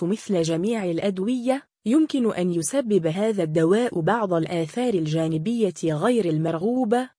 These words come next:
على سبيل المثال، طفح جلدي، انخفاض في خلايا الدم البيضاء في الدم،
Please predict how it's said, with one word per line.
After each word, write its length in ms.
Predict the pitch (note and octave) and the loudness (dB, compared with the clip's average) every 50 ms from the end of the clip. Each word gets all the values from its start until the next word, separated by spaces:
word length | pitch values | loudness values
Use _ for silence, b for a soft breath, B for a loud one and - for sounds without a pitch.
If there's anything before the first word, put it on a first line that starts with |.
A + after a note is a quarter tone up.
| _ _ - | _ _ -6
على 400 | F3+ F#3+ A#3 C#4+ C#4+ C#4 G#3+ F3+ | -2 0 0 2 4 4 2 2
سبيل 420 | - - F3+ E3 G#3 B3 A#3+ G3 | 2 2 0 0 2 0 2 2
المثال، 720 | E3 D#3 D#3+ D#3+ D#3 D#3 - A3 G#3+ A3+ A#3 A#3+ B3+ C4+ B3 _ _ _ _ - | 2 2 0 0 -2 -4 -4 -2 0 0 0 0 -2 -4 -8 _ _ _ _ -4
طفح 300 | B3+ C4 - - - - B3 | -4 -4 -4 -6 -8 -4 -2
جلدي، 600 | A3+ G#3+ G3+ C#4 C#4+ A#3+ F#3 D3+ D3+ C#3+ C#3 D3 - _ _ _ _ _ _ _ _ - | -2 -2 0 0 -2 -2 -2 -2 -4 -4 -6 -8 -12 _ _ _ _ _ _ _ _ -2
انخفاض 800 | G#3 G#3+ A3 - - A3 G3+ - C#4 D4 D4+ C#4 G#3+ F#3+ F3 E3 D#3+ | 0 0 0 0 -2 -6 -4 -2 0 0 0 2 0 0 0 0 -2
في 200 | D3+ - E3+ D#3+ | -2 -2 -4 -4
خلايا 480 | D#3 - F#3 F3 F3+ G3+ A#3+ B3 G3+ | -2 -2 -2 0 0 2 2 2 2
الدم 300 | E3+ D#3+ D#3+ A3 A#3+ A#3+ | 0 0 0 0 2 2
البيضاء 680 | A#3 F#3 E3 D#3+ D#3 E3 D#3+ E3 D#3+ F#3 A3+ B3 A#3+ - - | 2 0 0 0 0 2 2 2 2 0 0 0 0 -2 -6
في 180 | - - C4+ | -10 -8 -8
الدم، 460 | A#3 G3 E3+ G#3 A#3+ A3+ E3 D#3 C#3 | -6 -2 0 0 2 2 2 0 0